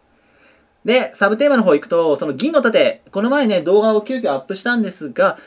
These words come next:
えっと、YouTubeのね、チャンネル登録者が十万人超えると、銀の盾っていうのが記念にいただけるんですけど、自分がちょっと申請するのがめっちゃ遅くってですね、やっ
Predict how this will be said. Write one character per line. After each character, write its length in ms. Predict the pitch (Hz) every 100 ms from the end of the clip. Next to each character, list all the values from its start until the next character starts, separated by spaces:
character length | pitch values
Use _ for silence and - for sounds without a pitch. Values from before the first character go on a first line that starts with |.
| - -
え 80 | 147
っ 40 |
と、 300 | 160 160 156
YouTube 600 | 180 262 311 240 147 -
の 80 | 139
ね、 140 | 175
チ 100 | 180
ャ 60 | 175
ン 40 |
ネ 60 | 185
ル 60 | 180
登 160 | -
録 120 | 202
者 120 | 196 156
が 180 | 123
十 300 | 110 135 175
万 240 | 196 202 202
人 200 | 208 208
超 140 | 196
え 60 | 196
る 80 | 190
と、 360 | 196 190 175 131
銀 240 | 185 269
の 80 | 208
盾 220 | 147 139
っ 20 |
て 180 | - 120
い 160 | 113 117
う 40 |
の 100 | 110
が 100 | 139
記 140 | -
念 160 | 151 151
に 80 | 156
い 40 |
た 120 | 190
だ 100 | 185
け 140 | 190 190
る 100 | 185
ん 60 |
で 80 | 120
す 100 | 107
け 80 | 123
ど、 240 | 127 117 - _
自 200 | 120 147
分 80 | 220
が 60 |
ち 60 | 254
ょ 20 |
っ 40 | 180
と 40 |
申 300 | - 339 370
請 140 | 370
す 100 | 339
る 80 | 320
の 80 | 262
が 80 | 220
め 100 | 240
っ 60 |
ち 100 | -
ゃ 60 | 220
遅 160 | 220 277
く 120 | 214
っ 20 |
て 160 | - 110
で 80 |
す 80 | 107
ね、 240 | 113 110 117
や 100 |
っ 60 | 175